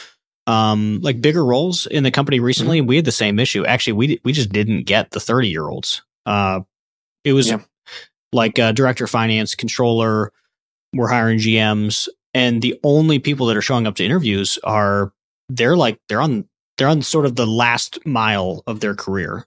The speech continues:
Speaker 1: And that's
Speaker 2: Yeah.
Speaker 1: not meant to be mean,
Speaker 2: Yeah.
Speaker 1: but many of them are in their sixties,
Speaker 2: Yeah.
Speaker 1: um, which is great. But, like, I, I don't think you would thrive in this environment. So,
Speaker 2: Nope.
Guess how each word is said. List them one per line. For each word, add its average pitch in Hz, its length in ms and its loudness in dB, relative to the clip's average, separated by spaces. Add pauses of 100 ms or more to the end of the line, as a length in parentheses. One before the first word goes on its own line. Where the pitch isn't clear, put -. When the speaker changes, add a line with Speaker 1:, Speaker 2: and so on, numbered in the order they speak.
Speaker 1:
And 110 220 0
that's 156 100 0
Speaker 2:
Yeah. 156 80 4
Speaker 1:
not 120 60 0
meant 131 160 -2
to 117 60 -6
be 110 100 -2
mean, 131 280 2
Speaker 2:
Yeah. 110 40 -2
Speaker 1:
but 104 140 -2
many 139 300 2
of 113 100 -2
them 110 180 0
are 98 80 0
in 98 80 0
their 95 120 -2
sixties, - 520 -6 (580)
Speaker 2:
Yeah. 107 280 2
Speaker 1:
um, 95 340 -2 (560)
which 135 220 -2
is 113 80 -4
great. 147 340 2
But, 120 100 -2
like, 110 220 -2 (340)
I, 113 180 -4 (160)
I 120 80 -2
don't 117 320 0
think 110 220 -6
you 107 80 -4
would 85 120 -6
thrive 101 300 0
in 85 80 -6
this 80 160 -8
environment. 92 480 -4 (640)
So, - 240 4
Speaker 2:
Nope. 117 380 0